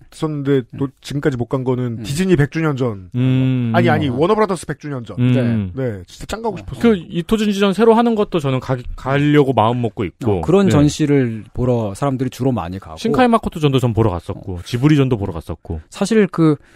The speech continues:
Speaker 2: 미술 전시를 한국에서 국립기관에서 내세우려면 진짜 한국이 "이건 짱이야"라고 하는 걸 내세워야 되는데.
Speaker 3: 그렇죠.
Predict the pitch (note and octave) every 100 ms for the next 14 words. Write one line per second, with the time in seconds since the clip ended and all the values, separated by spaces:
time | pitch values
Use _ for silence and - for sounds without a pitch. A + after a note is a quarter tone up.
0 | _ _ _ - G#2+ D3+ A3+ A#3 G#3 F3+
1 | - C3+ C3 A#2+ G#3 G#3 F3+ D#3 D#3 -
2 | E3+ G3+ - D#3 D3 C#3 B2 B2 G2+ A2
3 | C#3+ C3+ G#2+ F#2 A2+ C3+ F#2 D#3 E3 F3
4 | G#3 A3+ G3 E3 A#2 G3 F3+ A3 G#3+ F#3
5 | D#3 C#3+ E3 E3 D3+ A2+ A#2 C3 A#2+ G2
6 | F#2 C#3+ D3+ A2 - - E2